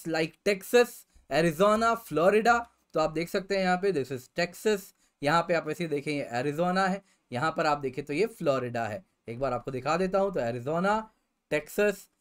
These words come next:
and this is Florida। तो ये सारे अगर आप देखें तो किस कलर में? लाल रंग में है, रिपब्लिकन स्टेट है। वहीं अगर आप न्यूयॉर्क देखें तो ये कैसा स्टेट है? तो ये देखोगे आप डेमोक्रेट्स के कंट्रोल में है।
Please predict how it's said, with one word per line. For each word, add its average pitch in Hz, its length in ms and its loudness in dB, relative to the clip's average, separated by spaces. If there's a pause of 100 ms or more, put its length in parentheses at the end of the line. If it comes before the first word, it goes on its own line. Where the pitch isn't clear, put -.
(120)
and 160 220 -4
this 127 200 -4
is 220 200 0 (260)
Florida। 123 460 2 (340)
तो 185 40 6
ये 202 100 6
सारे 226 280 8
अगर 233 180 6
आप 220 120 6
देखें 208 200 2
तो 214 80 2
किस 214 160 -2
कलर 208 260 0
में? 220 140 -2
लाल 143 440 0
रंग 131 200 -4
में 123 160 -6
है, 117 160 -8 (260)
रिपब्लिकन 170 680 0
स्टेट 131 400 -4
है। 104 100 -10 (300)
वहीं 175 240 4
अगर 220 180 4
आप 208 160 4
न्यूयॉर्क 190 400 4
देखें 165 320 -2
तो 165 100 -6
ये 170 80 -2
कैसा 180 260 -2
स्टेट 190 340 0
है? 214 80 -2 (320)
तो 180 60 -4
ये 196 100 6
देखोगे 170 300 4
आप 180 180 2
डेमोक्रेट्स 156 680 -4
के 156 180 -8
कंट्रोल 131 500 -4
में 120 200 -6
है। 151 140 0